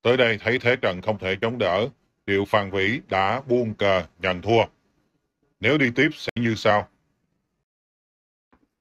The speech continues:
Lên tướng. Xe qua chiếu. Mã kéo về. Xe bình qua bắt pháo, chứ không có pháo tấn chiếu sát cục.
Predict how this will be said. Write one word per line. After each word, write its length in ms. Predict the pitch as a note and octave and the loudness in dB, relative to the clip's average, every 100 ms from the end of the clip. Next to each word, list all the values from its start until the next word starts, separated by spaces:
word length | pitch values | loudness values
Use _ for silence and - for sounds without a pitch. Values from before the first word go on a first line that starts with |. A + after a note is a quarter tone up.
| _ _ _ _ _ _ _ _ _ - - - - _ _ _ _ - | _ _ _ _ _ _ _ _ _ -2 -2 -2 -16 _ _ _ _ -12
Lên 200 | F#2 F#2+ | -8 -4
tướng. 260 | G2+ A2 D#3+ _ _ _ - C3 - - E3 F#3+ A#3 G#3+ _ _ _ _ _ - | 0 0 -2 _ _ _ -8 -2 -2 -4 -12 -8 -8 -10 _ _ _ _ _ -20
Xe 280 | - F#2+ | -6 -2
qua 240 | F#2+ F#2 F#2 | 0 0 -2
chiếu. 240 | - G2 B2 - - - - - _ _ _ _ _ _ _ _ _ _ _ _ _ _ - - | -2 -4 -4 -2 -2 -2 -8 -20 _ _ _ _ _ _ _ _ _ _ _ _ _ _ -4 -4
Mã 180 | F2 F#2+ - | -4 -8 -4
kéo 160 | G2+ | -2
về. 320 | G#2 G2 E2+ D2+ _ _ _ _ _ _ _ _ _ _ _ _ | 0 -2 -2 -6 _ _ _ _ _ _ _ _ _ _ _ _
Xe 360 | - - G2+ G2+ | -20 -8 -4 0
bình 160 | G2 F2+ | 0 0
qua 140 | G2 | 0
bắt 200 | G2 A2+ | 2 0
pháo, 280 | - G#2+ A#2+ A#2+ | 0 2 2 0
chứ 60 | |
không 120 | A2 | -2
có 120 | G#2 A2 | 0 0
pháo 280 | A2 A2+ A#2 | 2 0 2
tấn 180 | A2+ | -2
chiếu 200 | A#2 A#2+ | -2 -4
sát 220 | A#2+ A#2+ - | -2 -4 -2
cục. 200 | F#2+ | -4